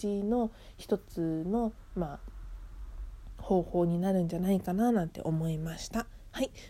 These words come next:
ういったところで遠藤さやの、あの、ラジオを本日は終わりにしたいと思います。遠藤の、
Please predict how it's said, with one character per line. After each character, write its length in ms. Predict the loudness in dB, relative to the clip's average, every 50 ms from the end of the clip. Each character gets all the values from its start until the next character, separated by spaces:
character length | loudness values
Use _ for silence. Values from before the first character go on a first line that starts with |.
| -2 2
う 20 | 2
い 20 | 4
っ 20 |
た 100 | 4 4
と 120 | 2 2
こ 120 | 2 4 4
ろ 120 | 4 2
で 140 | 0 -2 -4
遠 160 | 0 0 2 2
藤 160 | 2 0 -2
さ 140 | -2 0 2
や 160 | 2 2 2
の、 160 | 0 -6 -8 -10 -14 -20 -20 -20 -20 -20 -20 -12
あ 120 | -10 -10
の、 220 | -10 -10 -12 -14 -16 -18 -14 -6 -2
ラ 140 | -2 -2
ジ 160 | -2 -4 -8 -8
オ 100 | -8 -8
を 40 |
本 220 | -6 -2 0 0 0
日 200 | 0 -2 -6 -6
は 100 | -4 -2
終 40 | -2
わ 80 | 0 0
り 160 | 0 0 0
に 60 | 0
し 80 | -2 -2
た 140 | -4 -2 -2
い 80 | -2
と 140 | -2 -2 -2
思 200 | 0 0 2 2
い 60 | 2
ま 160 | 2 2 2 0
す。 120 | -2 -6 -12 -12 -12 -12 -12 -14 -16 -10 -2
遠 200 | 0 2 4 6
藤 320 | 6 6 6 6 4 2 0 -2 0
の、 180 | 0 0 0